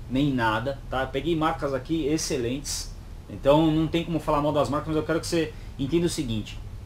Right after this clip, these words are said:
Este capacete é plástico, certo? Plástico é plástico. Esse é plástico, esse é plástico e esse é plástico. Qual que é a diferença desses plásticos?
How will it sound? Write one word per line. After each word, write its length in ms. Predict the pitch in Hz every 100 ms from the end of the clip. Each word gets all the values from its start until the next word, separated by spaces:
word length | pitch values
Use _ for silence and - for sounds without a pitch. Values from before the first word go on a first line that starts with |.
| -
Este 200 | 151 143
capacete 360 | - 135 156 156
é 40 |
plástico, 440 | 185 117 95 - - - - - -
certo? 360 | - 175 175 - - - -
Plástico 600 | 175 175 - - 175 208 -
é 100 | 170
plástico. 440 | 180 151 127 - - -
Esse 240 | 143 131
é 40 |
plástico, 480 | 123 135 160 180 - -
esse 260 | 139 131 120
é 40 |
plástico 440 | - 156 190 - - -
e 120 | 143
esse 200 | 180 180
é 40 | 196
plástico. 420 | 139 123 - - - - -
Qual 160 | 277
que 60 | 330
é 40 |
a 20 |
diferença 340 | 262 240 226 208
desses 300 | 185 185 175
plásticos? 640 | - 151 117 - 98 -